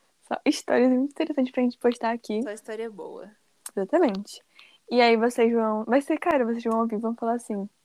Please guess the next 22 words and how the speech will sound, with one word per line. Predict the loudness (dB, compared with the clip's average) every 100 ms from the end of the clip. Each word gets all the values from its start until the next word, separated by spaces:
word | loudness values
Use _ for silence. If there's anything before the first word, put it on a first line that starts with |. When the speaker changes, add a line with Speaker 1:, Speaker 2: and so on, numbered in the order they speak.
| _ _ _
Speaker 1:
"Nossa, | 2 2 2
eu |
sou | 4
menos | 6 4 4
trouxa | 4 4 2 -8 -10 -10
que | -6
essa | -2 0
menina." | 2 2 -2 -6 _ _ _ _ _
E | 2
aí |
Speaker 2:
É. | 2
Speaker 1:
vocês | 2
vão | 2 0
se | 0 2
sentir | 2 4
melhor | 2 6 6 4 0
por | -6
serem | -4 -4 -2
menos | -4 -4 -6
<laughs> | -4 -2 -2
trouxa. | -4 _ _ _ _ _ _ -20 -14 -12 -12 -14 _ -2
Enfim. | -2 -2 -8